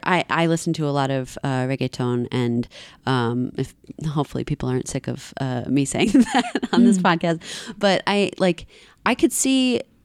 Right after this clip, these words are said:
Speaker 1: a similar thing happening with, like, Indian music too, where it's, there are so many Latin artists now too that, like, kind of vacillate between English speaking and Spanish speaking lyrics and
Speaker 2: Mm.
Speaker 1: mesh the two. And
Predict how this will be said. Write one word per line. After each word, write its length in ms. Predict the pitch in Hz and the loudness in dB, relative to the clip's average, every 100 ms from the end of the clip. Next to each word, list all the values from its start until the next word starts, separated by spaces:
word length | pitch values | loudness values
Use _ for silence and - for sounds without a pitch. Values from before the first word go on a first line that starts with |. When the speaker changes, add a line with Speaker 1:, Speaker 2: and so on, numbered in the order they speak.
| _ | _
Speaker 1:
a 80 | 214 | 0
similar 360 | - 208 196 | 4 4 4
thing 260 | 180 190 175 | 4 0 0
happening 800 | 180 165 170 170 160 156 160 147 _ _ _ - | 0 -2 0 2 2 2 0 -2 _ _ _ -2
with, 380 | 160 156 - 151 | 0 0 -2 -4
like, 280 | 135 - - | -4 -8 -2
Indian 320 | 190 180 180 | 0 4 4
music 340 | 170 170 160 - | 4 0 -2 -4
too, 240 | 262 247 | 0 2
where 280 | 180 165 151 | 2 2 2
it's, 340 | - 160 - - - - - | -2 -4 -6 -14 -20 -20 0
there 140 | 254 | 2
are 60 | 254 | 2
so 240 | - 214 | 2 2
many 220 | 247 254 | 2 2
Latin 280 | 196 165 - | 0 -2 -2
artists 280 | 160 151 - | -4 -4 -4
now 160 | 160 151 | -4 -4
too 200 | - 180 | -4 -2
that, 220 | 160 - | -2 -2
like, 240 | 139 127 | -4 -6
kind 300 | - 156 156 | -6 -4 0
of 260 | 160 143 - - | -2 -4 -12 -14
vacillate 640 | 85 156 139 - 147 131 | -8 -6 -6 -6 -6 -8
between 520 | - - 160 147 143 - | -10 -6 -2 0 0 -2
English 380 | - 147 143 | -4 -4 -4
speaking 480 | - 139 - 135 135 | -6 -8 -6 -4 -2
and 100 | 123 | -4
Spanish 360 | - 113 123 127 | -6 -8 -8 -8
speaking 360 | 135 - 139 | -12 -8 -6
lyrics 440 | 127 120 123 117 - | -4 -4 -6 -8 -4
and 360 | 190 180 170 | 0 0 -2
Speaker 2:
Mm. 40 | 156 - - - | -6 -12 -20 -8
Speaker 1:
mesh 300 | 175 160 - | -2 0 -2
the 100 | - | -6
two. 320 | 143 - 240 190 | -8 -2 -2 0
And 280 | 156 151 | 0 0